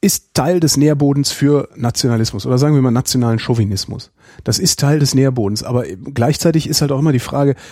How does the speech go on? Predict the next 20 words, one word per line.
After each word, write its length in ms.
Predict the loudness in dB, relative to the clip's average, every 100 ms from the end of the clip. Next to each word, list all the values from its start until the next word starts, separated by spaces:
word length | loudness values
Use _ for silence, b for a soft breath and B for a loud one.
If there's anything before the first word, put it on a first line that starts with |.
| B
was 160 | -6 -2
mache 160 | 0 0
ich 60 |
denn 100 | 0
eigentlich 220 | -2 -4
mit 100 | -6
dem 140 | -4 -2
Nährboden, 500 | -2 -4 -8 -8 -4
ne? 140 | -4 0
Dünge 160 | 2 2
ich 120 | 2
den 180 | 0 2
weiter? 380 | 2 0 -2 -6 _ _ _ _ _ _ _ -2
Oder 140 | 2
lass 120 | 2 2
ich 80 |
den 100 | 0
einfach 220 | 2 0 0
da 120 | 0
liegen? 380 | 2 2 0